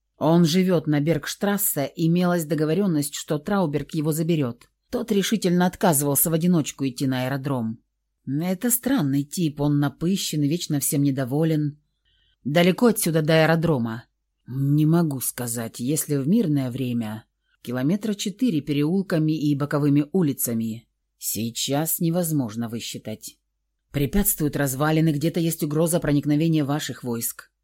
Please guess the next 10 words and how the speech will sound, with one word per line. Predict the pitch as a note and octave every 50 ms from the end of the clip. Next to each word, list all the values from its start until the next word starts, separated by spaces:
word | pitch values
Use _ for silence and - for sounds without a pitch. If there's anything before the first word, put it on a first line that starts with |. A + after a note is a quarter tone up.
| _ _ _ _ -
Но | - D3+ E3 D#3+
в | D3+
Зальцвиге | D3 D#3 G#3+ A3+ G#3 - - D3 D3+ C#3+ C#3+ C#3+
пока | C#3+ D3+ D3 - G3
чисто, | F#3+ - - - A#3 - - - -
если | C3+ C#3 D3+ D3 - - D3
верить | E3 F3 D#3+ D3 -
последним | - D3+ - F#3 F3+ D#3+ D3 E3 E3 -
отчётам | - D#3+ - - - E3 D3 D#3+ D3 D3+
разведки. | D#3 D#3 D3+ E3 E3 C#3 - - - B2+ A#2 A2+ A#2+ _